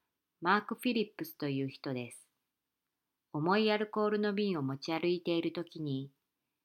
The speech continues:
インスタントコーヒーのように、インスタントアルコールがあれば素晴らしいと思ったそうです。彼は数年かけて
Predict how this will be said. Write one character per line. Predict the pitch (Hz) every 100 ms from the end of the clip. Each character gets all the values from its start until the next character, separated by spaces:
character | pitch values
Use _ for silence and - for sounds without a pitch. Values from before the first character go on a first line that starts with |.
| _
イ | - 180
ン | 196
ス | -
タ | 226
ン | 226
ト | 226
コ | 226 240
ー |
ヒ | 220 170
ー | 151
の | 147
よ | 147 143
う |
に、 | 139 139 135 _ _ _ _ _ _ _ _ -
イ | 196
ン | 220
ス | -
タ | - 220
ン | 214
ト | - 202 202 247
ア | -
ル | 202
コ | - 208
ー |
ル | 202
が | 196
あ | 190
れ | 165
ば | 139 131 139 _ _ _
素 | -
晴 | 175
ら | 214
し | 208 -
い | 208
と | 151
思 | 139 160
っ | 165
た | 143
そ | - 139
う |
で | 123 123
す。 | - _ _ _ _ _ _ _ _ _ _ _ _ _ -
彼 | 226 220 175
は | 151 143 147 _ _ -
数 | - 214 226
年 | 233 220
か | 220
け | 190
て | 165 139 135